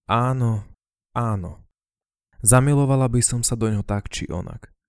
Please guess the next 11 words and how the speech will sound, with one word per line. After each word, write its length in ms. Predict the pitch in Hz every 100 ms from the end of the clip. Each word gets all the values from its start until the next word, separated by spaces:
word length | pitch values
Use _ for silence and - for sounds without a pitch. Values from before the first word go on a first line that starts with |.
| _ _ _ _ - -
No 80 | 110 -
okolnosti 560 | 135 139 131 131 -
sa 160 | 123 123
tým 240 | - 117
predsa 320 | 117 120 - 120
len 160 | 110 104
zmenili. 560 | 107 110 104 92 - - _ _ _ _ _ -
A 160 | - 104
zmenila 400 | 117 131 135 127
som 160 | - 120
sa 160 | -